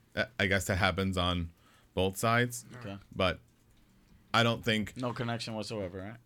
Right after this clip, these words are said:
Speaker 1: No, 'cause the thing is, I feel like if you're younger and that doesn't feel natural to you b-, before you even know,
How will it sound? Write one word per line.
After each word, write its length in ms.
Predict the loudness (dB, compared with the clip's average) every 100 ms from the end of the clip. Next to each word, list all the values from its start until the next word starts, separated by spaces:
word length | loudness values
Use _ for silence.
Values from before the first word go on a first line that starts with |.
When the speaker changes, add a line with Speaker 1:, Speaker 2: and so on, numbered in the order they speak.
| 0
Speaker 1:
No, 260 | 4 4 2
'cause 180 | -2
the 100 | 2
thing 160 | 4 4
is, 180 | 4 2
I 120 | 0
feel 180 | 4 6
like 200 | 6 4 -2
if 180 | -2 2
you're 160 | 4 6
younger 600 | 6 6 8 8 6 2 -8 -20 _ _ -20 -4
and 120 | 2 2
that 200 | 2 -2 0
doesn't 280 | 2 2 0
feel 140 | 0
natural 340 | 2 0 -2 -2
to 120 | 2
you 340 | 2 2 -2 -10 -20 -20 -16 -6
b-, 120 | -4
before 400 | 0 2 4 4
you 60 | 4
even 200 | 4 4
know, 420 | 4 4 2 0